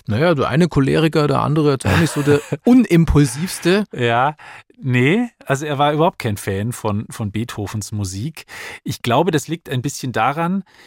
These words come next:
Speaker 2: dass Schubert ja so ein bisschen der Übergang ist von der, von der Klassik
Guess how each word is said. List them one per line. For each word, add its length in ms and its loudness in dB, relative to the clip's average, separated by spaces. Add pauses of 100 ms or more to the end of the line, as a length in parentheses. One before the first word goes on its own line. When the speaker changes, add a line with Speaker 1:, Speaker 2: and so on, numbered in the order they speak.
(220)
Speaker 2:
dass 300 -2
Schubert 400 -2
ja 120 0
so 100 -6
ein 20 -14
bisschen 220 -8
der 180 -4
Übergang 540 0
ist 360 -8
von 220 -4
der, 340 0
von 200 -8
der 100 -4
Klassik 640 -8